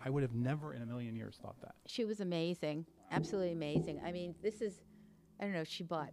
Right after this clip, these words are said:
Speaker 2: Maxwell House coffee, Log Cabin syrup, Jell-O. I mean, it's just because she wanted to, her father, she and her father were very, very close. And her father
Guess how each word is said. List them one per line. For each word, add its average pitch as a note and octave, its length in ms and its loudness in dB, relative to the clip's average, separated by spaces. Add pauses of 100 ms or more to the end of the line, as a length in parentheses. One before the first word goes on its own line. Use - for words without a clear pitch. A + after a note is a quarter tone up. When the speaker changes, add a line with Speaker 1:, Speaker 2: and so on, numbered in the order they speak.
(160)
Speaker 2:
Maxwell E3 440 -2
House F3+ 300 -2
coffee, E3+ 680 -2
Log D3 380 -2
Cabin E3+ 500 -2
syrup, E3+ 400 0 (160)
Jell-O. E3+ 580 0 (680)
I G3+ 40 0
mean, F#3 120 2
it's - 240 -4
just - 340 -2 (420)
because G#3+ 360 0
she G#3+ 140 -4
wanted G#3 360 0
to, F#3+ 320 0
her G3+ 80 0
father, A3 640 2
she - 200 -2
and B3+ 80 2
her A3+ 120 2
father F#3 280 -4
were E3 160 -4 (140)
very, F#3 240 2
very E3+ 220 0
close. - 600 -2 (140)
And F3+ 140 2
her F3 100 0
father G3 480 2